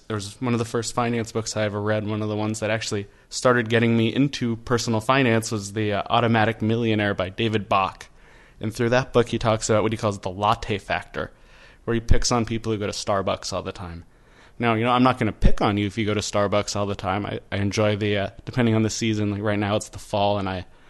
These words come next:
I really do enjoy a, a salted caramel mocha as much as the next guy, or maybe a pumpkin spice latte. But I'm not going there all the time. And I know people who go to Starbucks, you know, five times a week or even more.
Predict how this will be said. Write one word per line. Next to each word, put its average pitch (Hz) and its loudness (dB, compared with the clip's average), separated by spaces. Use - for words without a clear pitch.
I 104 -4
really 104 0
do 104 -2
enjoy 98 -2
a, 90 -4
a - -8
salted 98 -6
caramel 107 -2
mocha 107 0
as 104 -2
much 107 -4
as 104 -2
the 107 -2
next 104 -2
guy, 98 0
or 98 -4
maybe 104 -2
a 107 0
pumpkin 110 -2
spice - -4
latte. 98 -2
But 110 -2
I'm 135 4
not 175 4
going 123 4
there 110 4
all 110 4
the 104 -2
time. 110 0
And 113 -2
I 117 2
know 135 6
people 123 2
who 107 0
go 123 2
to 117 0
Starbucks, 113 0
you - -20
know, 101 -8
five 113 2
times 113 0
a 107 -2
week 117 -4
or 113 0
even 113 4
more. 120 4